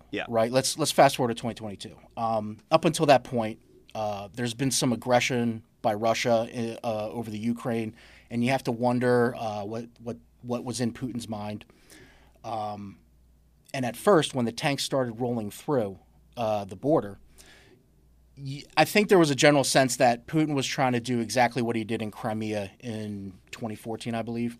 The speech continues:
Speaker 1: Yeah.
Speaker 2: where you just roll a bunch of military assets over there, throw up a shoddy little vote,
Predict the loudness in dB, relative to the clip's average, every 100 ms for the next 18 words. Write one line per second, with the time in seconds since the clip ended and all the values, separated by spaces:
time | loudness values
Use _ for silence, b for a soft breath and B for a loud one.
0 | -8 -8 b b -8 -4 -2 -4 -8 -8
1 | -8 -10 -14 -20 -8 2 4 4 4 2
2 | 0 0 0 0 -2 -2 -2 -2 -2 -2
3 | -6 -8 -8 -8 -10 -10 -12 b b b
4 | b b _ -16 2 4 6 4 2 0
5 | 0 0 0 2 2 0 -2 -4 -4 -4
6 | -4